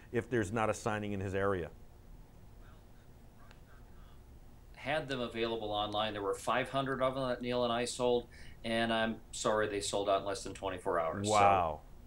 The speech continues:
Speaker 1: Con-, wow,
Speaker 2: so,
Speaker 1: congratulations.
Speaker 2: kinda not gonna happen.
Speaker 1: That's
Speaker 2: You
Speaker 1: it, no
Speaker 2: for me,
Speaker 1: more.
Speaker 2: 'cause I'm, I'm traveling all over the place and signing books, but I was at Dragon Con last weekend, and, and, uh, I'm at Rose City Comic Con in Portland this weekend, and at Salt Lake Comic Con next weekend.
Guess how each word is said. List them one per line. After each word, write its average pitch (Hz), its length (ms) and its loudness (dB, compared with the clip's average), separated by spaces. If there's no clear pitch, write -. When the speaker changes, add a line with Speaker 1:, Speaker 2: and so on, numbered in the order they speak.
Speaker 1:
Con-, 113 200 -4
wow, 104 320 2
Speaker 2:
so, 117 120 4
Speaker 1:
congratulations. 120 840 4
Speaker 2:
kinda 160 260 2
not 151 280 0
gonna 160 180 0
happen. 123 480 -4
Speaker 1:
That's 123 240 4
Speaker 2:
You 180 80 12
Speaker 1:
it, 127 180 4
no 143 200 8
Speaker 2:
for 165 60 6
me, 175 60 12
Speaker 1:
more. 127 300 10
Speaker 2:
'cause 131 160 -8
I'm, 156 160 2
I'm 170 200 0
traveling 160 420 2
all 143 160 2
over 156 160 2
the 123 80 -2
place 117 340 -4
and 110 80 -8
signing 110 380 -2
books, 101 300 -4
but 104 340 -2
I 104 80 4
was 107 200 0
at 110 120 2
Dragon 120 380 2
Con 120 260 0
last 113 320 -2
weekend, 113 500 -2
and, 98 160 -4
and, 101 320 -2
uh, 98 420 6
I'm 98 140 -2
at 92 260 2
Rose 113 320 2
City 110 240 0
Comic 117 320 0
Con 110 400 0
in - 120 -10
Portland 117 440 0
this 120 240 -2
weekend, 107 500 -2
and 98 120 -2
at 90 240 -2
Salt 113 260 2
Lake 110 140 0
Comic 107 300 -2
Con 98 200 -2
next 117 300 -2
weekend. 107 420 -2